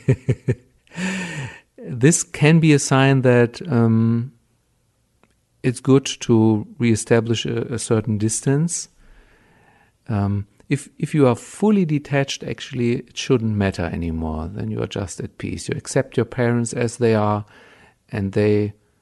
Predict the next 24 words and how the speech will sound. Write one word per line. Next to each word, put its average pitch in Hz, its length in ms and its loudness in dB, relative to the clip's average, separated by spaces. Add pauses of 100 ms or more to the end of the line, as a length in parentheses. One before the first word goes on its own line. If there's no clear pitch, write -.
(140)
you 120 120 0
cannot 120 280 4
change 104 320 2
them. 104 320 4
You 107 100 0
cannot 104 300 0
expect - 400 -6
that - 200 -6
they 98 160 0
accept - 520 -8
you 127 300 6
as 87 180 -4
you 95 160 -2
are. 120 340 -2 (280)
You - 80 -8
can 104 220 0
expect 117 440 -2
it, - 120 -6
but 87 200 -6 (880)
this 95 140 -10
is 92 120 -12
their 92 180 2
responsibility. 110 920 -4 (360)
But 104 180 0